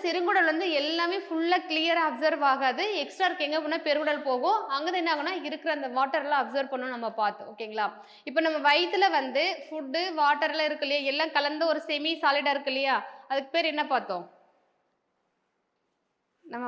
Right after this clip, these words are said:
வயித்துல ஸ்டொமக்ல ஃபுட்டு, வாட்டரு, அப்புறம் அங்க இருக்கிற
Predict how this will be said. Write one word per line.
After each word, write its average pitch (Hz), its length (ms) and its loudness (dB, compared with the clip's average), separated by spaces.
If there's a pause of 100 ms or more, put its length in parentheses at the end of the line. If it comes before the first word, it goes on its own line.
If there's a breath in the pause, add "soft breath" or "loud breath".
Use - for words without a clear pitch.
வயித்துல 262 320 0
ஸ்டொமக்ல 277 480 0 (120)
ஃபுட்டு, 285 300 -2 (160)
வாட்டரு, 277 480 2 (460)
அப்புறம் 285 200 4
அங்க 277 100 2
இருக்கிற 302 180 0